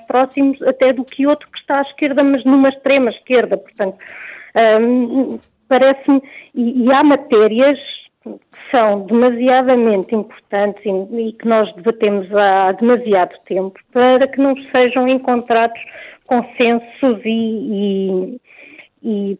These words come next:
e, e pontos de, de comunicação ou de, de, de, de com,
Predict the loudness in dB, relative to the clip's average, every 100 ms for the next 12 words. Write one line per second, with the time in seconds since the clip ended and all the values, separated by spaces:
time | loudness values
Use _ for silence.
0 | _ -10 -8 -10 -8 -8 0 0 0 -4
1 | 0 0 -2 -2 0 2 0 -2 2 4
2 | 2 2 0 2 0 0 0 0 0 -6
3 | -20 -20 -20 -8 0 0 0